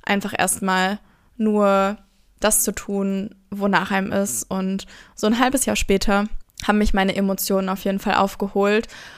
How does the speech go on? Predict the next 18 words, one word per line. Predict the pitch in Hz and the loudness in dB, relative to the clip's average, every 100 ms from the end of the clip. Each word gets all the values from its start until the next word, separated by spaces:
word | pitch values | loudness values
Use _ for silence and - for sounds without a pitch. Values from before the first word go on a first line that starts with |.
| - - | -20 -8
Und | 214 208 | -2 0
ich | 202 - - - | 0 -4 -10 0
war | 233 226 | 4 4
so | 202 214 202 196 | 4 2 4 2
fertig, | 202 - 190 190 - 196 | 0 2 4 4 2 0
ich | 196 | 2
hab | 202 214 | 0 0
so | 208 214 220 214 | 2 6 6 4
viel | 220 - 220 208 | 2 0 2 2
gefühlt | 202 - 220 214 202 208 | 0 -2 2 4 2 0
und | |
ich | 208 - | -6 -6
wusste | 214 196 | -4 -2
gar | 196 | 0
nicht, | 208 - | -2 -2
wohin | 220 247 262 | 0 2 2
damit. | 233 208 208 - - - - - - - | 2 0 -2 -6 -18 -18 -20 -20 -10 -2
Und | 208 202 202 - | 0 2 0 -2